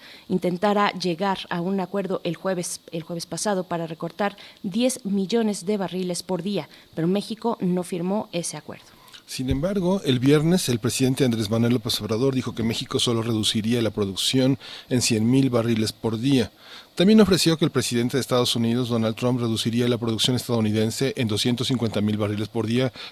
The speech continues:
Speaker 2: para compensar a México, aunque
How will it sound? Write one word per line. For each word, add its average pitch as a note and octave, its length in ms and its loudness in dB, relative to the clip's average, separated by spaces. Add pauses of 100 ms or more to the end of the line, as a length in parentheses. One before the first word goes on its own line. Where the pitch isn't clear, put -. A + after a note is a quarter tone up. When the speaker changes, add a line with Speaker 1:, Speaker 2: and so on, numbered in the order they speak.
Speaker 2:
para A#2 160 2
compensar A2+ 580 0
a A2 80 2
México, C3+ 600 -2 (260)
aunque D#3 400 0